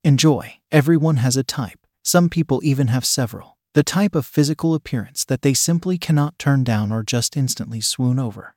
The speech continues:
Some people like goths, others petite, maybe even certain hair colors or styles. Me, I like very tall, muscly men. The type of person you see as a bodyguard or a bouncer at a nightclub.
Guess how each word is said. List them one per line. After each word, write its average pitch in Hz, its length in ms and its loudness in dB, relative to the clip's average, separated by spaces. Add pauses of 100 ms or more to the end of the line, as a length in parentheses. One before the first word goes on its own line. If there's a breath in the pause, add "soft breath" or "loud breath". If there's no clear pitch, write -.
Some 180 240 2
people 160 320 2
like 139 220 0
goths, - 480 -8 (240)
others 165 280 2
petite, - 460 -6 (180)
maybe 127 240 4
even 131 280 0
certain 151 380 -2
hair 120 220 -2
colors 101 460 -8
or 131 80 -4
styles. - 640 -6 (140)
Me, 135 280 4 (140)
I 147 100 6
like 151 240 2
very 165 360 0
tall, - 420 -4 (240)
muscly 127 360 2
men. 113 300 -2 (220)
The 147 80 8
type 202 320 0
of 180 160 -6
person 156 360 -2
you 113 120 0
see 147 300 2
as 131 100 0
a 131 80 0
bodyguard 127 640 -4
or 127 120 0
a 135 60 0
bouncer 120 480 -2
at 117 140 -2
a 139 40 0
nightclub. 123 540 -4